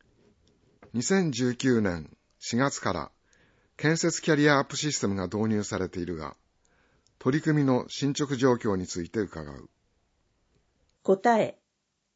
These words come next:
Speaker 2: 国において建設業に従事する技能者の処遇の改善や技能の研鑽を図るために、平成三十一年四月から運用を開始していることは承知している。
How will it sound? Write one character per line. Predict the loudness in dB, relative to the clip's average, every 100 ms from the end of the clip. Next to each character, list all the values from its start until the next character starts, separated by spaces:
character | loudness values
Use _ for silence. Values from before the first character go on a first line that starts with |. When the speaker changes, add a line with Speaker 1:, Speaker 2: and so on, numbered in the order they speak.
| _ _ _ _ _ _ -4
Speaker 2:
国 | 2 4 4
に | 6
お | 6
い | 4
て | 2 -4 -4 _ 4
建 | 6 6
設 | 4 0 2
業 | 4 6
に | 4 4
従 | 4 4
事 | 2
す | -2 -2
る | 0 0 -2
技 | 0 4
能 | 6 6
者 | 2 0
の |
処 | 0 0 2
遇 | 4 4
の | 2
改 | 2 2 2
善 | 2 2
や | 2 0 -4 _ _ _
技 | 2 6
能 | 6 6
の | 4
研 | 2 0
鑽 | 2 2 2
を | 0
図 | -2 0 0
る | 0
た | -2
め | -2 0
に、 | -2 -6 _ _ _ _ _ _
平 | 6 8
成 | 8 4
三 | 6 2 2
十 | 4 2
一 | 2 0 2
年 | 2 0
四 | 0
月 | 2 2 0
か | 0
ら | 2 0 2
運 | 4 6
用 | 6 6
を | 4
開 | 2 0
始 | 0 -2
し | 0
て | 2
い | 2
る | 2
こ | -2 2
と | 4
は | 2
承 | 0 -2
知 | -2 -6
し | -6
て | -4
い | -2
る。 | -2 -6